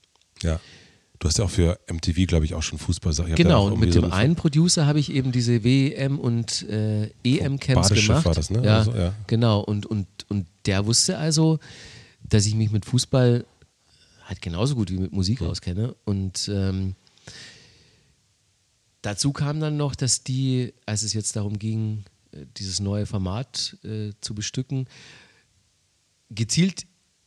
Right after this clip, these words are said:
Speaker 2: jemanden wollten, der so ein bisschen aus einer anderen Ecke kommt.
Speaker 1: Und du
Speaker 2: Nicht
Speaker 1: machst das immer noch, das Nit-, R T L Nitro
Speaker 2: Genau, das
Speaker 1: Fußballding,
Speaker 2: immer
Speaker 1: hm?
Speaker 2: so, jetzt, jetzt läuft da gerade die, die W-M-Quali, das mache ich, äh,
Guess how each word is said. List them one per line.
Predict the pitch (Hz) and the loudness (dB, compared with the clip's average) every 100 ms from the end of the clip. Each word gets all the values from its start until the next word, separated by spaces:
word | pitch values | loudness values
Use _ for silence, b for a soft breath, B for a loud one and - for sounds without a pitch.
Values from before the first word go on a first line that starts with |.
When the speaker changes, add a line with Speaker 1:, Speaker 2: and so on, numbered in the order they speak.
| _ _ _ _ | _ _ _ _
Speaker 2:
jemanden | 120 123 127 - 113 | 0 2 0 -2 -6
wollten, | 110 117 135 113 | -2 -2 -2 -2
der | 113 | -2
so | 107 | 0
ein | 110 | -2
bisschen | 107 117 120 110 110 107 _ _ _ | 0 -2 -2 -4 -6 -10 _ _ _
aus | 104 | -2
einer | 110 | -2
anderen | 110 113 | -2 -4
Ecke | 113 113 101 | -4 -8 -10
kommt. | - - - | -10 -14 -6
Speaker 1:
Und | - | 2
du | 98 | 4
Speaker 2:
Nicht | 87 | 6
Speaker 1:
machst | 101 | 4
das | 104 | 2
immer | 104 87 | 0 -2
noch, | 82 - | -2 -6
das | 85 82 - | -8 -10 -10
Nit-, | 85 - | -10 -6
R | 95 | -4
T | 90 | -2
L | |
Nitro | 85 82 | -2 0
Speaker 2:
Genau, | 156 110 90 90 | 2 4 2 -4
das | 104 | -4
Speaker 1:
Fußballding, | - 78 | -2 -2
Speaker 2:
immer | 101 123 | -2 -2
Speaker 1:
hm? | |
Speaker 2:
so, | 117 113 | 0 -2
jetzt, | 110 107 - | -2 -4 -4
jetzt | - 107 - | -6 -4 -2
läuft | 107 113 | -2 -2
da | |
gerade | 101 101 104 | 0 2 0
die, | 95 98 95 | 0 0 0
die | 92 92 | 0 0
W-M-Quali, | 113 151 151 - 131 131 117 | 0 -2 -4 -4 -2 -2 -6
das | 98 | -10
mache | 101 117 | -4 -2
ich, | 113 - | -4 -6
äh, | 87 82 | -12 -12